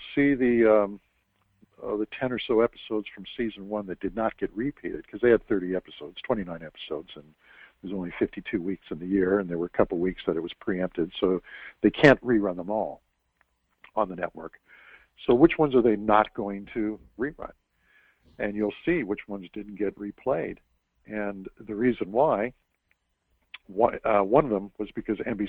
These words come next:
C refused to show it again, and that was The Enemy Within. They said, "We are not gonna let Kirk rape this woman again. <laughs> We didn't like it the first time, and we're not gonna let, we're not gonna show it again,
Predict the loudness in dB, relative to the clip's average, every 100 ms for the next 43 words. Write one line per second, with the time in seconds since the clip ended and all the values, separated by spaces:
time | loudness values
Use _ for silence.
0 | -4 -6 -6 -6 -8 -8 -6 -2 -2 -2
1 | -8 -10 -8 -8 -10 -12 -10 -10 -12 -14
2 | -12 -12 -14 -20 _ _ _ _ _ -18
3 | -12 -10 -8 -2 -2 -2 -8 _ _ _
4 | -8 -4 -6 -6 -8 -8 -6 -6 -8 -14
5 | -12 -12 -14 -16 -20 _ -16 -12 -2 0
6 | 0 0 10 10 10 6 4 4 0 0
7 | 2 2 4 4 4 0 -8 -18 -16 0
8 | 2 4 6 4 4 2 0 0 -2 0
9 | 0 -2 -4 -4 -6 -4 -4 -6 -8